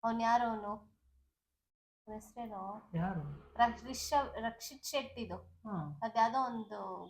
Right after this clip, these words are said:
Speaker 1: ಮೂವಿ ಬಂತಲ್ಲ, ರಿಷಿನೋ
Speaker 2: ರಿಷಿ ಮೂವಿನಾ?
Speaker 1: ಹ್ಮ್.
Speaker 2: ಅದಕ್ಕೆ
Speaker 1: ರಿಷಿ.
Speaker 2: ನಾವು ಹೋಗಿಲ್ಲ.
Speaker 1: ಹೋಗಿಲ್ಲ, ಅದ್ಯಾವ್ದೋ ಮೂವಿ ಬಂತು ತಾನೇ?
Speaker 2: ಹಾ, ಇದು ಅವ್ಳು ಕನ್ನಡದಾಗ ರಶ್ಮಿಕಾ ಮಂದಣ್ಣ.
Speaker 1: ರಶ್ಮಿಕಾ ಮಂದಣ್ಣಂದಲ್ಲ, ಇನ್ನೊಂದು.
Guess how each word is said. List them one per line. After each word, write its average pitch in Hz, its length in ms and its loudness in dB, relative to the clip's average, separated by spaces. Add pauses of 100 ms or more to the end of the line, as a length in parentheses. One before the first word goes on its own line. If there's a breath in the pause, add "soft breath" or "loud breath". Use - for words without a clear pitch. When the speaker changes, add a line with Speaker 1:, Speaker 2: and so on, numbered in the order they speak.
(140)
Speaker 1:
ಮೂವಿ 254 220 -4
ಬಂತಲ್ಲ, 226 380 -6 (140)
ರಿಷಿನೋ 262 800 -4 (1400)
Speaker 2:
ರಿಷಿ 175 280 4
ಮೂವಿನಾ? 143 640 0
Speaker 1:
ಹ್ಮ್. 240 200 -12
Speaker 2:
ಅದಕ್ಕೆ 214 400 -6
Speaker 1:
ರಿಷಿ. 277 160 -2
Speaker 2:
ನಾವು 254 140 4
ಹೋಗಿಲ್ಲ. 180 320 0 (400)
Speaker 1:
ಹೋಗಿಲ್ಲ, 277 460 8
ಅದ್ಯಾವ್ದೋ 226 480 10
ಮೂವಿ 277 280 -2
ಬಂತು 233 360 -4
ತಾನೇ? 240 580 2 (120)
Speaker 2:
ಹಾ, 240 100 4 (100)
ಇದು 214 480 6 (560)
ಅವ್ಳು 165 200 0
ಕನ್ನಡದಾಗ 190 580 2
ರಶ್ಮಿಕಾ 208 360 0
ಮಂದಣ್ಣ. 175 260 2
Speaker 1:
ರಶ್ಮಿಕಾ 302 400 2
ಮಂದಣ್ಣಂದಲ್ಲ, 233 720 2 (600)
ಇನ್ನೊಂದು. 262 480 0